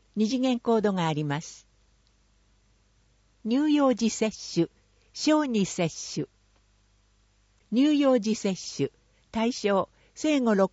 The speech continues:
ヶ月から四歳の方。ワクチンの種類、乳幼児、生後六ヶ月から四歳用ファイザー社ワクチン。接種回数、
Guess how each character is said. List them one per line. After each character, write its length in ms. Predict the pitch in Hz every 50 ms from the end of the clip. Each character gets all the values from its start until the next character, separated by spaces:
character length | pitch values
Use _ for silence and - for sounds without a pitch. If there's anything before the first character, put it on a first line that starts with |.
| _
ヶ 100 | - 254
月 260 | 220 214 220 - -
か 140 | - - 170
ら 220 | 156 143 143 - -
四 280 | - 185 208 240 262 -
歳 300 | - - 240 220 196 165
の 120 | 151 139
方。 380 | - - 139 127 - 139 131 - - _ _ _ _ _ _ _ _ _ _
ワ 160 | 240 254 269
ク 100 | - -
チ 240 | - - - 208 196
ン 140 | 175 170 156
の 180 | 151 143 - - - -
種 140 | - 175
類、 300 | 156 185 190 180 175 - - _ _ _ _ _ _
乳 320 | - 202 240 269 294 285 262
幼 240 | 247 220 202 190
児、 260 | 165 - 151 156 - - _ _ _ _ _ _ _
生 220 | - - 294 311 285
後 140 | 247 233 214
六 160 | 202 202 -
ヶ 160 | _ 240 226
月 260 | 214 214 208 - -
か 140 | - 185 170
ら 100 | 165 165
四 260 | 156 156 165 180 196
歳 380 | 202 - - 180 156 151 151 - _ _ _
用 320 | 180 208 196 185 175 - _ _ _
フ 100 | _ -
ァ 80 | 247 269
イ 60 | 262
ザ 160 | 208 240 240 233
ー 60 | 220
社 180 | - - 202 180
ワ 140 | 180 175
ク 120 | - - -
チ 200 | - - 143 131
ン。 80 | 127 - _ _ _ _ _ _ _ _ _ _ _ _ _
接 220 | - - 294 302 - - -
種 100 | - 226
回 300 | - - 190 185 196 185
数、 420 | - - - 175 156 147 147 -